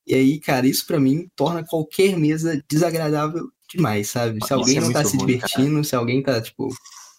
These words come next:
Speaker 1: sendo, assim, mal-humorado, fazendo as coisas, velho, dá vontade, velho, eu nem chamo mais a pessoa, sabe? Porque,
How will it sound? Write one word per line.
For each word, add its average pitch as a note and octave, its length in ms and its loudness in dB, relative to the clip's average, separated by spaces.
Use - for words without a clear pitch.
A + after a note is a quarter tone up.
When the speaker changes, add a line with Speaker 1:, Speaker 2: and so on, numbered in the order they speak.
Speaker 1:
sendo, B2 300 2
assim, B2 180 0
mal-humorado, A#2+ 560 0
fazendo A#2 160 -2
as A#2 100 -6
coisas, C3+ 180 2
velho, A2+ 220 2
dá A2+ 80 0
vontade, B2+ 240 0
velho, B2+ 400 0
eu A#2 80 0
nem C3+ 140 2
chamo D3+ 240 -2
mais A#2+ 180 0
a B2 60 -2
pessoa, B2 300 -2
sabe? A2 180 -6
Porque, A#2+ 260 -8